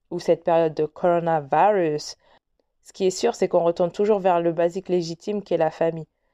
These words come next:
qu'elle soit de sang ou de communauté. Les institutions, l'établissement, il nous a rappelé à quel point lui aussi pouvait être fragile. Et que la seule ressource humaine que tu peux avoir, ça reste quand même ta famille,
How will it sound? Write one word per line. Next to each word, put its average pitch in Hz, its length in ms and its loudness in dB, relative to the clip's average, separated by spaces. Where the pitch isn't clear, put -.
qu'elle 170 180 0
soit 175 180 0
de 170 60 -6
sang 214 240 -4
ou 185 80 -8
de - 80 -16
communauté. 185 640 -4
Les 180 540 2
institutions, 190 680 -2
l'établissement, 180 840 0
il 180 140 -6
nous 175 160 0
a 170 60 4
rappelé 170 280 2
à 180 80 4
quel 175 220 0
point 208 300 -4
lui 185 140 -4
aussi 214 280 -2
pouvait 175 280 0
être 165 160 0
fragile. 185 580 -2
Et 190 80 -6
que 196 120 -2
la 165 120 4
seule 240 220 -2
ressource 208 420 -2
humaine 202 300 0
que 190 100 -4
tu 175 180 -8
peux - 180 -2
avoir, 175 540 0
ça - 180 0
reste 175 240 0
quand 180 120 2
même 208 200 0
ta 185 160 -2
famille, 185 380 -2